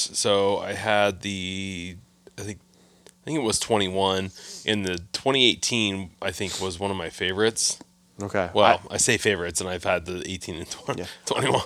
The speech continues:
Speaker 2: But I've never had either expression. I've never had the seventeen year. I haven't had the double eagle.
Speaker 1: I
Speaker 2: Whatever
Speaker 1: haven't
Speaker 2: the
Speaker 1: had
Speaker 2: fuck
Speaker 1: the
Speaker 2: it is.
Speaker 1: double eagle very rare. I haven't had that
Speaker 2: I haven't
Speaker 1: either.
Speaker 2: had that.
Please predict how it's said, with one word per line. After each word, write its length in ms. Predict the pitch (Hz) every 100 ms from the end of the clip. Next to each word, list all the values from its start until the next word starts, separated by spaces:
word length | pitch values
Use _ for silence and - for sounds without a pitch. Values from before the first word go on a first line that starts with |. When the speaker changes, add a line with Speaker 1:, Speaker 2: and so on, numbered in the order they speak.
| 139
Speaker 2:
But 120 | 170
I've 100 | 170
never 220 | 170 147
had 240 | 131 117 107
either 300 | 110 107 98
expression. 420 | 90 - - 90
I've 100 | 92
never 160 | 113 113
had 140 | 113
the 60 | 98
seventeen 400 | 139 139 - 135
year. 260 | 135 127
I 60 | 113
haven't 220 | 107 101
had 100 | 104
the 100 | 95
double 400 | 90 101 98 104
eagle. 460 | 87 98 95 95 95 _ _ - _ _ -
Speaker 1:
I 80 | 107
Speaker 2:
Whatever 60 | 104
Speaker 1:
haven't 120 | 113
Speaker 2:
the 60 | 110
Speaker 1:
had 80 | 113
Speaker 2:
fuck 80 | 101
Speaker 1:
the 60 |
Speaker 2:
it 60 | 98
is. 240 | 92 92
Speaker 1:
double 260 | 113 117 104
eagle 280 | 104 98 98
very 240 | 95 95
rare. 160 | 87 85
I 20 |
haven't 180 | 92 104
had 160 | 101 90
that 100 | 87
Speaker 2:
I 20 |
haven't 140 | 104 98
Speaker 1:
either. 60 |
Speaker 2:
had 100 | 101
that. 280 | 95 95 87